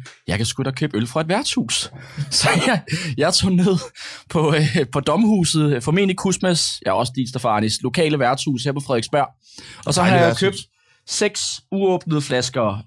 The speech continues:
Speaker 1: øl. Ikke den billigste måde at gøre det på. Jeg sagde til, til bartender dernede, der var meget, meget venlig, og sagde også til mig, "Det er en, det er en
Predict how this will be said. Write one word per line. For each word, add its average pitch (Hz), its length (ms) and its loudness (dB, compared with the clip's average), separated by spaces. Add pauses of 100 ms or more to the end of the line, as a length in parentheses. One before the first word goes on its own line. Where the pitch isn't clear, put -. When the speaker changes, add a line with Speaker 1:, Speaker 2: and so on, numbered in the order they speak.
Speaker 1:
øl. 220 320 2
Ikke 196 120 -2
den 190 100 -2
billigste 214 320 2
måde 170 160 2
at 170 60 -2
gøre 160 160 2
det 185 80 -2
på. 170 120 2
Jeg 151 140 2
sagde 196 260 2 (120)
til, 135 240 2
til 147 100 -2
bartender 175 460 0
dernede, 143 240 0
der 170 80 -2
var 110 80 0
meget, 175 360 2 (440)
meget 175 240 2
venlig, 160 280 2
og 123 60 0
sagde 139 200 2
også 135 180 0
til 123 100 -2
mig, 120 100 -2
"Det 147 60 0
er 156 60 2
en, 98 120 -2
det 131 60 -2
er 139 60 0
en - 80 -6